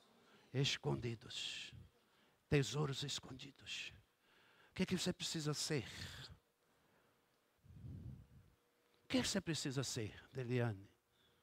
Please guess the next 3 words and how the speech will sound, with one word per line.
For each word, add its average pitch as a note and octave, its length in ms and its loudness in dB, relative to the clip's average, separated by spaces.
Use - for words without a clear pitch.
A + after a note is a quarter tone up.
"Dar-te-ei C#3+ 460 6
tesouros C3+ 520 2
escondidos - 1300 -2